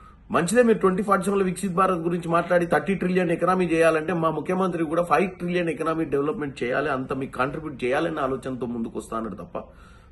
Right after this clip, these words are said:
మీరు దాన్ని విస్మరించి తెలంగాణకు రావాల్సిన ప్రాజెక్టులను పక్కతో పట్టిస్తే ఇది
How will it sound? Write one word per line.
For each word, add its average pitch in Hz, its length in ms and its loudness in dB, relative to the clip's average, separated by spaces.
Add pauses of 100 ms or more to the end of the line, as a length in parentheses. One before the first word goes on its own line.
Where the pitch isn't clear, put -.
మీరు 156 200 0
దాన్ని 170 240 4
విస్మరించి 185 720 0 (360)
తెలంగాణకు 180 560 4
రావాల్సిన 175 480 6
ప్రాజెక్టులను 151 540 0
పక్కతో 156 460 -2
పట్టిస్తే 117 640 -4 (480)
ఇది 127 240 -6